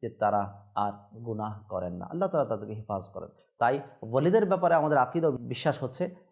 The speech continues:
আ, ওলিরা মাহফুজ অর্থাৎ সুরক্ষিত তারা, আর আল্লাহর নবীগণ, রসুলগণ এবং, আ, যারা ফেরেশতা রয়েছেন তারা হচ্ছেন মাসুম অর্থাৎ নিষ্পাপ, তারা হচ্ছেন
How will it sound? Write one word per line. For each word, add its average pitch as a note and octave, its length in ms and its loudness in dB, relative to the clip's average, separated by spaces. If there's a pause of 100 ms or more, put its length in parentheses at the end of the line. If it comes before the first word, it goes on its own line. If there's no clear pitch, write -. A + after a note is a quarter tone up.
(100)
আ, B2+ 80 -2
ওলিরা G3 760 2
মাহফুজ G#3+ 680 2 (640)
অর্থাৎ - 300 0 (260)
সুরক্ষিত E3+ 580 0 (420)
তারা, G#2+ 360 4 (220)
আর B2+ 320 6 (260)
আল্লাহর B2 420 2 (540)
নবীগণ, D#3+ 600 2 (340)
রসুলগণ F#3 840 4
এবং, A#2+ 360 -2 (240)
আ, A2 200 4
যারা A2+ 640 4
ফেরেশতা C3 400 2
রয়েছেন A2 420 2
তারা G#2+ 220 4
হচ্ছেন G#2 340 -4 (340)
মাসুম A#2+ 520 2 (120)
অর্থাৎ G#2+ 340 -4 (360)
নিষ্পাপ, F#2 640 -4
তারা A#2 180 2
হচ্ছেন C3 320 -8